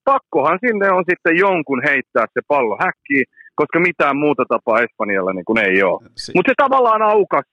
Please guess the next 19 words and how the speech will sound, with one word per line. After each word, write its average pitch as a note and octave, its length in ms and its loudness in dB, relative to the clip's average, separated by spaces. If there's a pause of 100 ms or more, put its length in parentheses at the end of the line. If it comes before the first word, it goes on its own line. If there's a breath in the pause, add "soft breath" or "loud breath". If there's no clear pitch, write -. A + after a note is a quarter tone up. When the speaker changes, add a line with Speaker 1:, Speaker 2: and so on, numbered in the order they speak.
(260)
Speaker 1:
ehkä D3+ 220 -4 (220)
sit E3 160 0
vähän E3+ 380 0
sitä, B2 220 -2 (800)
vähän G3+ 400 0
sitä D3+ 260 0
tota, B2 260 0
aa, G#2+ 480 2 (100)
ketsuppia D3+ 640 0
taas, F3+ 380 2
ja D#3+ 80 0 (100)
sitten D#3 280 -2
alkoi C3 380 0 (320)
tulla D3 320 2
vähän F#3+ 260 2
rennompia, D3+ 640 0
parempia B2+ 600 0
hyökkäyksiä, B2 720 0 (100)
ja A#2 60 0